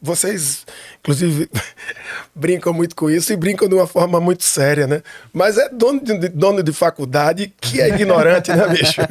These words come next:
<laughs> Dono de faculdade que é burro, que é ignorante, né, bicho? Que não significa, a pessoa ser rica não significa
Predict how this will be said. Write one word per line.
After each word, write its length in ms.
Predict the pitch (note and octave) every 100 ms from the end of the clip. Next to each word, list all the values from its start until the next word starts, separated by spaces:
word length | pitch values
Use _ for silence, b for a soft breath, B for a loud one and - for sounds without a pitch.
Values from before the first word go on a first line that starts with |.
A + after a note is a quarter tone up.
| - -
<laughs> 280 | - -
Dono 220 | F#3 C4+ C#4+
de 100 | -
faculdade 600 | - B3 G#3+ F#3 F#3+ -
que 100 | E3+
é 60 |
burro, 420 | B2 D#3 F3 F3+
que 100 | D3 E3
é 40 |
ignorante, 680 | D3 D#3+ D3+ C3+ C#3+ D3+ F3
né, 120 | E3+
bicho? 200 | D3 B2
Que 100 | E3
não 140 | G3 A#3
significa, 760 | C#4 C#4+ G#3+ - F#3 D3+ C#3+ B B B
a 80 | C#3+
pessoa 300 | - D#3 E3+
ser 140 | - D3+
rica 200 | D3 D#3
não 100 | D3
significa 520 | - D#3 D3+ -